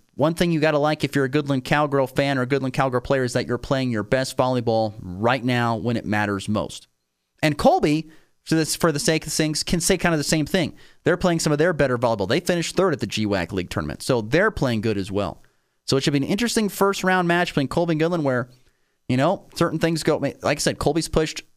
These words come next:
uh, Goodland to three sets. Uh, maybe third time the charm for the Eagles. But whoever wins that match is gonna have a tall task in the semifinals about, uh, an hour or so later against Hoisington, because that team is deep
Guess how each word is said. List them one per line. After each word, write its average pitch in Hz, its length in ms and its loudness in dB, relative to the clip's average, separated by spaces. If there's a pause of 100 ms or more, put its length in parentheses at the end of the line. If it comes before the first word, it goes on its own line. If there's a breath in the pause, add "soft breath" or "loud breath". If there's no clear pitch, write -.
(300)
uh, 127 180 0
Goodland 151 360 0
to 135 60 0
three 156 220 -2
sets. 165 460 -2 (460)
Uh, 107 100 0
maybe 123 240 0
third 151 240 0
time 160 180 2
the 151 80 0
charm 160 260 2
for 160 120 -2
the 135 100 -2
Eagles. 160 420 -2 (400)
But 117 120 2
whoever 175 320 4
wins 131 240 0
that 110 200 2
match 107 400 -2
is 117 80 -4
gonna 123 140 0
have 117 120 0
a 98 40 -2
tall 131 280 0
task 110 440 -2 (180)
in 117 120 0
the 110 60 -2
semifinals 110 840 0
about, 104 360 0
uh, 98 80 0
an 90 100 -4
hour 117 240 0
or 107 60 -2
so 113 200 -2
later 104 380 -2 (340 soft breath)
against 101 260 -2
Hoisington, 113 460 -2 (600)
because 90 340 0
that 110 180 0
team 110 200 0
is 85 200 -4 (220)
deep 143 340 -2